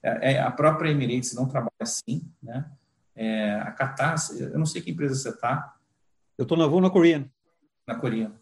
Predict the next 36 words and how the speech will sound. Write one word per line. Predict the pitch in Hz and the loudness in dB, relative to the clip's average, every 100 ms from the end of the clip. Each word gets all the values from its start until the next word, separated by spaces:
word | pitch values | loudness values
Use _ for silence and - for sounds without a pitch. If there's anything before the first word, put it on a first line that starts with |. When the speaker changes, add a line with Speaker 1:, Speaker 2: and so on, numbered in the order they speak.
| _ - | _ -8
Speaker 1:
É, | 110 | -6
a | 107 117 | -4 -4
Qatar | 120 131 135 143 _ - | 0 0 2 -2 _ -4
também | 131 | 2
não | 131 135 | 2 2
trabalha | 127 117 110 | 0 0 0
dessa | 117 117 135 | -2 -6 -2
maneira | 143 147 135 147 165 - _ _ _ _ | 0 2 2 0 0 -6 _ _ _ _
e, | - 135 135 | -4 0 0
assim, | 139 139 139 | 0 -2 0
eu, | 131 131 | 2 2
sinceramente, | 135 143 147 139 135 143 - | 0 -2 0 2 2 0 -2
nunca | 147 151 | -4 -4
pensei | - 170 156 - 131 131 135 | -4 -2 -2 0 0 0 0
por | 135 131 | -2 -2
esse | 131 147 | -2 0
lado, | 110 113 123 | 2 2 0
não. | 107 - - - - - | -4 -6 -16 -18 -10 -4
Speaker 2:
Eu | 214 | 2
nem | 240 | 2
sabia, | 262 233 190 | 2 4 4
Pupi, | 196 190 185 | 4 2 4
eu | 143 | 4
vi, | 151 185 | 4 4
eu, | 160 143 - | 4 2 -2
esse | 131 180 | -4 -2
dado | 127 151 170 | 2 4 4
chegou | 175 143 156 | 0 -2 -2
no | 160 | 0
meu | 151 139 | 0 0
colo | 139 147 151 | 4 4 2
por, | 127 117 - | -2 -10 -10
por | 123 - | -10 -4
conversar | 139 131 110 139 143 | 0 2 2 2 0
com, | 143 113 | 0 -6
com, | - 113 110 | -4 -4 -4